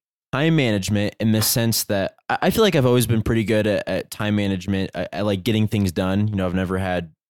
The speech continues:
issues with procrastination or whatever, but, um, lately I've felt very overwhelmed with just the amount that I'm asked to do, uh,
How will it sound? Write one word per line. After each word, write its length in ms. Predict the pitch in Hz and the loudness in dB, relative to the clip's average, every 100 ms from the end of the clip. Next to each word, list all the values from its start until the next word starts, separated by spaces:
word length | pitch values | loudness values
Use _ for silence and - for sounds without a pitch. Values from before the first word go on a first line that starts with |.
| _ _ _ | _ _ _
issues 320 | 107 - 101 | -4 -2 -2
with 100 | 95 | -2
procrastination 680 | - - 98 - 95 92 98 | -4 -2 -2 -2 -2 -4 -4
or 40 | 90 | -4
whatever, 340 | 90 85 87 | -4 -4 -4
but, 260 | - 87 - | -4 -8 -6
um, 280 | 85 80 92 _ _ _ _ _ _ _ _ _ _ | -8 -10 -12 _ _ _ _ _ _ _ _ _ _
lately 520 | 110 127 135 151 143 127 | -12 -2 2 2 4 2
I've 160 | 117 | 2
felt 440 | - 117 110 101 - _ _ 107 | 0 0 0 -2 -6 _ _ -2
very 300 | 120 120 110 | 2 2 2
overwhelmed 640 | 104 104 98 98 95 95 | 0 0 0 0 0 0
with 140 | 92 - | -2 -2
just 200 | 101 - | -6 -2
the 100 | 101 | 0
amount 520 | 95 95 95 92 - | 0 0 0 -2 -4
that 100 | 92 | -2
I'm 200 | 92 90 | -2 -2
asked 400 | 90 87 - - _ - | -4 -8 -10 -14 _ -8
to 60 | |
do, 360 | 92 92 95 110 - _ _ | -2 2 2 0 -6 _ _
uh, 60 | - | -6